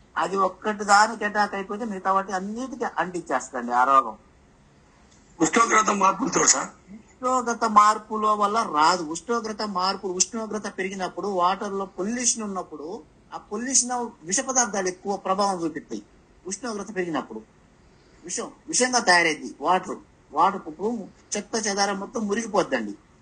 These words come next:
Speaker 1: మురిగిపోయినప్పుడు మనకి ఉష్ణోగ్రత, టెంపరేచర్ పెరిగినప్పుడు వాటి యొక్క టాక్సిన్స్ ప్రభావం అనేది వాటర్ లో ఎక్కువ అవుతుంది, విష పదార్థంగా తయారైంది. అప్పుడు అనేది పుండుగా క్రియేట్ అవుతుంది. ఇదంతా బ్యాక్టీరియా అనేది ఫామ్ అయిపోద్ది.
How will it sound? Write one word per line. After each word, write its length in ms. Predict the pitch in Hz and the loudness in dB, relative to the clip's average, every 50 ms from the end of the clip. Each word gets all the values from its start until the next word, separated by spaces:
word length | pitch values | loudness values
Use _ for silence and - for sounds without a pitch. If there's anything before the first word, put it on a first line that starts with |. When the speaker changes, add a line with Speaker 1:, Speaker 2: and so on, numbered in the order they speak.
| _ _ - | _ _ -4
Speaker 1:
మురిగిపోయినప్పుడు 840 | 160 185 220 233 262 240 - 220 220 202 185 165 - - 131 156 196 247 - - - - | -2 -2 0 -2 -2 0 0 0 2 4 2 2 0 0 -2 0 0 0 0 -4 -6 -6
మనకి 320 | 151 160 165 160 - 196 156 165 214 - - - _ _ _ _ _ _ _ _ - | -4 -4 -4 -2 0 0 0 0 0 -4 -8 -14 _ _ _ _ _ _ _ _ -16
ఉష్ణోగ్రత, 540 | 202 196 - - 262 247 226 226 240 233 240 226 214 - - | -14 -12 -12 -10 -10 -8 -6 -6 -6 -4 -4 -6 -6 -4 -6
టెంపరేచర్ 460 | 202 208 - - 240 233 - 208 196 - | -6 -4 0 0 0 2 2 0 -2 0
పెరిగినప్పుడు 540 | 185 180 196 208 196 170 - - 135 139 160 196 240 240 - - _ - - _ _ _ - | -2 -2 0 2 0 0 0 -2 -2 0 0 0 0 -2 -6 -14 _ -20 -20 _ _ _ 0
వాటి 240 | 175 185 202 196 202 | 2 2 4 2 0
యొక్క 140 | 196 - | -2 -2
టాక్సిన్స్ 720 | 196 - - - 180 202 220 208 - - 254 247 233 - - | -4 -4 2 4 4 4 6 6 4 2 2 0 -6 -4 0
ప్రభావం 380 | 196 185 180 190 185 180 175 | 2 4 6 6 6 6 6
అనేది 360 | 175 175 175 165 156 151 180 214 226 | 4 4 2 -2 -2 -2 -2 -2 -2
వాటర్ 420 | 175 160 160 185 208 208 220 196 | 0 2 2 2 2 2 -2 -6
లో 100 | 202 214 196 | -6 -4 -4
ఎక్కువ 260 | 185 190 - 269 220 | -4 -4 -2 -2 0
అవుతుంది, 280 | 170 151 - 113 104 104 - - - _ _ _ _ _ _ _ _ _ - | 0 -2 -4 -8 -14 -14 -18 -20 -20 _ _ _ _ _ _ _ _ _ -18
విష 120 | 156 - 220 240 | -18 -16 -12 -8
పదార్థంగా 400 | 220 220 214 190 196 208 208 196 | -4 -4 -4 -4 -4 -6 -6 -4
తయారైంది. 380 | 180 170 160 151 143 127 135 | 0 0 0 0 0 0 -2
అప్పుడు 220 | 165 - - 220 208 | -2 -2 -2 -4 -2
అనేది 280 | 202 202 185 185 240 240 - - | -2 -2 -2 -4 -4 -6 -8 -8
పుండుగా 360 | - 226 247 269 254 240 180 - - - - - _ _ _ _ _ - | -6 -4 0 2 4 4 4 2 0 -6 -20 -20 _ _ _ _ _ -6
క్రియేట్ 260 | - 220 220 220 196 180 | 0 2 2 4 4 2
అవుతుంది. 300 | 156 135 123 113 107 101 - - - 131 | 0 -2 -4 -8 -12 -14 -14 -16 -14 -10
ఇదంతా 280 | 147 165 190 190 220 196 | -10 -8 -4 -2 -2 -2
బ్యాక్టీరియా 600 | - 131 127 165 190 208 - - 220 208 208 190 | -2 2 4 4 4 4 4 -2 -2 0 0 0
అనేది 260 | 185 185 190 196 233 | 0 0 -2 -4 -2
ఫామ్ 280 | 226 208 180 185 180 | 0 0 0 2 2
అయిపోద్ది. 380 | 160 147 - 139 123 107 - - | 0 -2 -2 -4 -6 -6 -8 -14